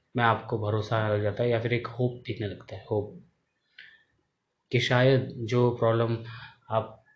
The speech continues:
जो प्रॉब्लम से आप गुजर रहे हो, जो आप प्रॉब्लम फेस कर रहे हो,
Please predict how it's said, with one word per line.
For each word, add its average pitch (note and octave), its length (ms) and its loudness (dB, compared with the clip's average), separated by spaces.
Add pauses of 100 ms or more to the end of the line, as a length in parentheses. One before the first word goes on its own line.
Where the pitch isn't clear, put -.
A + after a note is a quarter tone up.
(360)
जो A#2 180 -2
प्रॉब्लम A#2+ 320 2
से B2+ 100 2
आप A#2 80 4
गुजर A2 320 2
रहे A#2+ 220 2
हो, G#2 120 2
जो A2 120 4
आप A2 120 6
प्रॉब्लम A2+ 380 2
फेस A#2+ 260 0
कर A#2 180 4
रहे A2+ 280 4
हो, G#2 420 -6